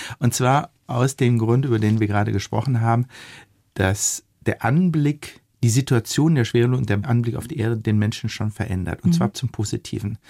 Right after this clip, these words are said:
Speaker 1: Man ordnet sich selber und die Menschheit einfach ganz anders ein.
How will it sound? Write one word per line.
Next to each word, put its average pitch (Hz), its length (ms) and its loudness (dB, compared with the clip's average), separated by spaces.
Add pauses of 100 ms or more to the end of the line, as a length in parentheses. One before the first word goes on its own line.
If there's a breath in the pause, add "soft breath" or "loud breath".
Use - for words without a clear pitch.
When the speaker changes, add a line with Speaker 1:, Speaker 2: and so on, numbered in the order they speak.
(300 loud breath)
Speaker 1:
Man 107 300 0
ordnet 175 460 0
sich - 160 -6
selber 139 360 2
und 131 140 -4
die 107 80 0
Menschheit 104 400 -2
einfach - 380 -4
ganz - 200 -8
anders - 300 -6
ein. 107 280 -8